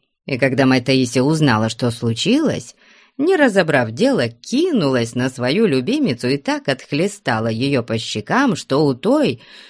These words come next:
всё лицо раздуло. Догадалась, наконец, мать Веринея.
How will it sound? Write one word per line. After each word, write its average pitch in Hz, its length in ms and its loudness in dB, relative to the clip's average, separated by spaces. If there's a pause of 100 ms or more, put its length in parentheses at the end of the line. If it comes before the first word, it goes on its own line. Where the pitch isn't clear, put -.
(100)
всё - 320 -2
лицо 254 520 2
раздуло. 196 1160 -2 (1700)
Догадалась, 185 920 0
наконец, 143 580 -4
мать 123 240 -6
Веринея. 113 680 -6